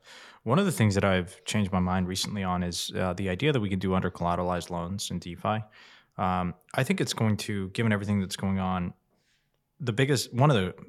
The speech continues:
major criticisms of DeFi is that it's not very capital efficient relative to the tr-, tr-, traditional financial system where you have rehypothecation and, um, the idea that a bank takes one dollar and then lends out nine. Um, and so in DeFi, obviously, the systems are over collateralized. And in many ways,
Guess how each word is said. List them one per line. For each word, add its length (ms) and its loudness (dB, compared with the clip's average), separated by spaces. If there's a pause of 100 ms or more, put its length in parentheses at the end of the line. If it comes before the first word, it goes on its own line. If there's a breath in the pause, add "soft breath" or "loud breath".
(100)
major 280 0
criticisms 440 -2
of 80 -2
DeFi 260 0
is 180 -2
that 100 -6
it's 160 -6
not 160 0
very 200 -2
capital 400 -2
efficient 360 -6
relative 280 -4
to 40 -4
the 60 -6
tr-, 140 -12
tr-, 200 -16
traditional 340 -2
financial 360 -4
system 320 -4
where 100 -2
you 140 -6
have 180 -2
rehypothecation 920 -4
and, 160 -6 (440 loud breath)
um, 420 4
the 140 0
idea 240 0
that 100 -2
a 40 -6
bank 240 -2
takes 260 -6
one 140 0
dollar 240 2
and 120 0
then 100 0
lends 220 -2
out 180 -4
nine. 360 -4 (380 soft breath)
Um, 360 2 (200 soft breath)
and 140 0
so 160 2
in 120 2
DeFi, 240 2
obviously, 440 0
the 120 -4
systems 340 -2
are 100 -2
over 200 -4
collateralized. 680 0
And 220 -2
in 120 2
many 160 4
ways, 440 0